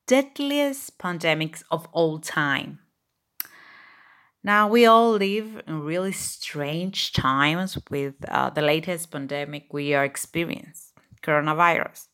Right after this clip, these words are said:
And we are so scared of tomorrow. We don't know what will happen.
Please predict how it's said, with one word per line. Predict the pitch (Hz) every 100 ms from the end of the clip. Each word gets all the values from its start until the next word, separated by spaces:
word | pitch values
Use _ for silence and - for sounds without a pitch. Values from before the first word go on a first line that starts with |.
| _ _ _ - - - - - - _ _
And | 190 196 202 202 196 - -
we | 180 190
are | 185
so | 180 - - 202 196
scared | 180 - - 175 156 147 -
of | 156 147
tomorrow. | - - 151 147 143 - -
We | 160
don't | 180 175
know | 165
what | 143 156 160 156
will | 160
happen. | - - 165 165 147 -